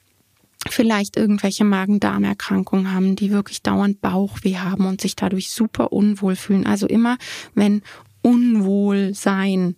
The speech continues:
da ist, durch was auch immer ausgelöst, dann haben wir immer, dass der Trennungsstress richtig befeuert wird und die Hunde quasi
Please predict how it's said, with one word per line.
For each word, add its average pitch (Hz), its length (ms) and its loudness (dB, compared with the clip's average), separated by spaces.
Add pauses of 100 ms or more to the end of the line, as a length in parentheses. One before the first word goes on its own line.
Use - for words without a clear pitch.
(140)
da 180 320 -2
ist, - 420 -6
durch 202 200 -2
was 214 200 -4
auch 233 200 -2
immer 214 300 0
ausgelöst, 190 560 -2 (420)
dann 185 260 0
haben 220 400 2
wir 214 340 0 (200)
immer, 226 460 2
dass 185 280 -4 (120)
der 175 140 0
Trennungsstress 196 1000 -2
richtig 202 440 -2
befeuert 190 680 -4
wird 190 200 0 (340)
und - 160 0
die 180 100 0
Hunde 180 300 0
quasi 175 520 -2